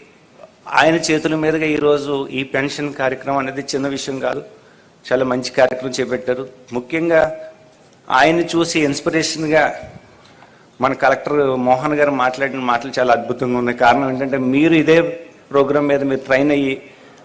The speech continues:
వచ్చానని అంటున్నారు. So పవన్ కళ్యాణ్ గారికి ఇంకో రకమైన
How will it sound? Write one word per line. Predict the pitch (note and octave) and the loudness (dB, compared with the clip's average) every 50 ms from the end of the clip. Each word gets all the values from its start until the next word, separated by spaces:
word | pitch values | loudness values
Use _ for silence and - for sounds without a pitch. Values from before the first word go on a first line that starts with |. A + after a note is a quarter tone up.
| - - - | -14 -2 -2
వచ్చానని | B2 B2 - D3+ C#3+ C#3 C3 | -2 2 4 4 6 6 6
అంటున్నారు. | B2+ B2 B2+ B2+ C3+ C#3+ C3+ B2+ B2+ B2+ B2+ - - - - - - - - - - - - - | 6 4 2 0 0 2 2 2 2 2 -6 -8 -14 -18 -20 -20 -20 -20 -20 -20 -20 -14 -4 2
So | E3 E3+ E3 E3 E3+ - - - - - - - - - - - - - - - - - C#3+ | 4 6 6 4 4 0 -4 -10 -14 -16 -20 -20 -20 -20 -20 -20 -20 -20 -20 -20 -6 2 4
పవన్ | C#3 D3 D#3 D3+ | 4 4 4 2
కళ్యాణ్ | D#3+ D#3 D#3+ D#3+ D#3 D#3 | 0 2 2 2 2 2
గారికి | D3+ D#3 D#3 D#3 D#3 - | 2 2 0 0 0 -4
ఇంకో | D#3+ D3+ C#3+ D3 | -6 -2 0 0
రకమైన | C#3+ C#3+ C3 - - D#3 D3+ D3 C#3 C3 | 2 2 0 -2 -2 -2 0 0 -2 -2